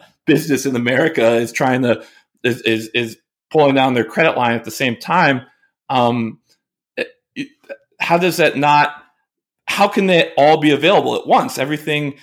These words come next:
that we get taught about sort of banking is that, like, yeah, the money's, uh, in, you know, it's not, it's not there necessarily. It's, it's just, um, uh,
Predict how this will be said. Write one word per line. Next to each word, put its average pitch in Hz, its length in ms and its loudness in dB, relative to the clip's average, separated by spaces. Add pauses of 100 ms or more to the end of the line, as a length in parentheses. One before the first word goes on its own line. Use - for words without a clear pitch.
(180)
that 131 160 0
we 131 100 -2
get 123 160 -4
taught - 340 0
about 113 460 0 (300)
sort 127 240 -2
of 107 180 -4
banking 156 400 -2
is 117 120 -4
that, 120 160 0
like, 117 180 -2
yeah, 127 360 0
the 113 80 0
money's, 143 420 -2 (720)
uh, 110 320 -2 (120)
in, 127 220 -6
you 135 80 -4
know, 104 220 -4
it's - 160 -12
not, 131 260 0 (300)
it's - 160 -6
not 147 260 2 (260)
there 131 800 2 (640)
necessarily. 127 800 2
It's, 123 240 -4
it's - 220 -8
just, - 500 -4
um, 107 340 -2 (1200)
uh, 107 380 -2